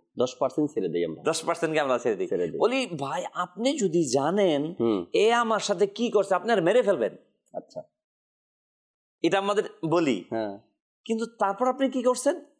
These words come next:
Speaker 2: বলে, "ভাই, এত কিছু করার পর আমি খালি একটু করছি আর
Speaker 1: এক-,
Speaker 2: একটু,
Speaker 1: একটু, একটু
Speaker 2: একটু
Speaker 1: করছি,
Speaker 2: দিছি।"
Speaker 1: হ্যাঁ।
Speaker 2: ওই একটুটা যদি আমি না করতাম, এই সমস্যাটা
Speaker 1: হতো না।
Speaker 2: তখন আমরা বলবো কি, "না, একে দিলে লাই দিয়ে দেব, সে আরো কাঁধে চড়ে বসবে।" আসলে ব্যাপারটা এরকম
Speaker 1: এরকম
Speaker 2: না।
Speaker 1: না।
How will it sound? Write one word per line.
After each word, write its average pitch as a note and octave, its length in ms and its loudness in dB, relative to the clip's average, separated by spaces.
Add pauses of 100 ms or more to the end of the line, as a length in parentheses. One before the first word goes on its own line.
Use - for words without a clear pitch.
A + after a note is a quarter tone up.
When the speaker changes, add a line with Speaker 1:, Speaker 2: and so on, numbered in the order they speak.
(120)
Speaker 2:
বলে, D#3+ 140 -6
"ভাই, D3 180 -2 (180)
এত - 220 -6
কিছু G3 220 -2
করার G3 140 4
পর F3+ 80 2
আমি F3 160 0
খালি E3 220 0
একটু A3+ 360 -4
করছি G#2+ 280 -2
আর F#2+ 60 4
Speaker 1:
এক-, C3 80 4
Speaker 2:
একটু, - 520 -2
Speaker 1:
একটু, C3 160 0
একটু A#2+ 200 2
Speaker 2:
একটু E3 280 2
Speaker 1:
করছি, A2+ 180 6
Speaker 2:
দিছি।" A#2+ 240 -2
Speaker 1:
হ্যাঁ। G2+ 200 -2 (400)
Speaker 2:
ওই A#3+ 140 6 (140)
একটুটা C#4 500 0
যদি C#4+ 200 4
আমি C4+ 140 4
না B3 160 2
করতাম, B3 500 -2 (440)
এই - 60 -8
সমস্যাটা E3+ 600 -2 (240)
Speaker 1:
হতো G2+ 240 2
না। E2+ 100 -6 (600)
Speaker 2:
তখন G3 260 2
আমরা G3 200 2
বলবো G3+ 280 4
কি, G3+ 160 -4
"না, D#3+ 260 2
একে D#3+ 200 0
দিলে E3+ 200 2
লাই C#3+ 300 4
দিয়ে C3+ 200 4
দেব, G#2+ 440 4
সে - 180 2
আরো C#3 260 4 (600)
কাঁধে F#3+ 260 2
চড়ে C#3+ 240 4
বসবে।" F#2+ 400 0
আসলে E3+ 260 -4
ব্যাপারটা D3+ 380 0
এরকম D#3 260 2
Speaker 1:
এরকম A#2 240 2
Speaker 2:
না। A#2 100 0
Speaker 1:
না। G#2+ 360 -4